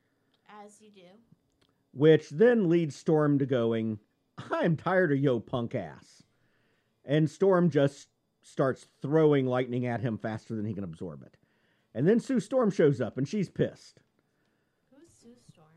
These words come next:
Speaker 2: Sue Storm, the Invisible Woman. The, the training to be a housewife girl who got, you know, zapped with cosmic rays and
Speaker 1: Mm.
Speaker 2: turned to, okay, we should do a history of Sue Storm some episode.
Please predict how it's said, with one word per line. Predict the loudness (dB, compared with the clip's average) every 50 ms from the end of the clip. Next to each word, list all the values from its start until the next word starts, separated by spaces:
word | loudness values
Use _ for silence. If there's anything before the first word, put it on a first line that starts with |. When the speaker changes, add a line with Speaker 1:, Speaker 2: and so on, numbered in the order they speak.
| _ _
Speaker 2:
Sue | _ -4 -2 0 0
Storm, | 0 0 0 2 2 4 2 0 0
the | 0 0
Invisible | 2 2 4 2 2 2 0 -2 -4
Woman. | -6 -6 -10 -10 -12 -16 -20 -20 _ _ _ _ _ _ _ _ _ _ _ _ _ _ _ _ _ _ _ _ _ _ _ _ _ _ 0
The, | 2 2 4 4 2 2 0 -2 -2
the | -2 -2 -2 -2
training | -4 -2 -2 0 0 2 2 2
to | 2
be | 2 2 0
a | 0 0
housewife | -2 -2 -4 -4 -6 -6 -2 0 0 0 0 -2
girl | -4 -2 0 0 0 0 -2 -2
who | -4 -4 -2 -2 -4 -6 -8 -14 -20 _ _
got, | -6 -4 -4 -4 -6 -8 _ _ -6
you | -4 -4
know, | -2 -2 -4 -4 -6 -6 -8 -12
zapped | -12 -8 -6 -6 -6 -6 -8 -8 -8
with | -8 -8 -8 -8
cosmic | -6 -6 -6 -6 -6 -6 -8 -6 -4
rays | -4 -2 -2 -2 -2 -4 -8 -8
and | -10 -10 -10 -10
Speaker 1:
Mm. | _ -16 -10
Speaker 2:
turned | -6 -4 -4 -4 -4
to, | -6 -8 -12 _ _ _ _ _ -4
okay, | -2 0 0 0 0
we | 0 0 -2 -2
should | -2 0 0
do | 2 2
a | 2
history | 0 -2 -4 -4 -6 -6
of | -6 -6
Sue | -8 -12 -12
Storm | -12 -12 -12 -12 -12 -12 -14
some | -16 -18 -18 -18
episode. | -18 -20 -20 -20 -20 -20 -20 -20 -20